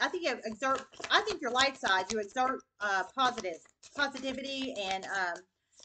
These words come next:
beauty into the world. And, um, you're naturally happy with, like, light side attributes is what I feel. But you plug it in how it resonates.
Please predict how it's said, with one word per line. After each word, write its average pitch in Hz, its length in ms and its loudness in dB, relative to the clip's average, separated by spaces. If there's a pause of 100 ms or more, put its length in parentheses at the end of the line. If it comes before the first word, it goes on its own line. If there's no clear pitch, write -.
beauty 311 460 0
into 269 220 -2
the 233 100 -2
world. 285 640 0 (160)
And, 226 500 0
um, 190 280 0 (260)
you're 262 160 0
naturally 247 680 2
happy 160 340 -6
with, 190 160 -12
like, 196 220 -2 (120)
light 220 340 0
side 262 460 0 (120)
attributes 277 840 -8 (500)
is 220 160 -10
what 208 140 2
I 185 80 2
feel. - 160 -8 (1800)
But 208 160 -12
you 392 160 0
plug 320 260 0
it 262 80 -4
in 262 140 0
how 226 160 -4
it - 20 -12
resonates. 185 800 -6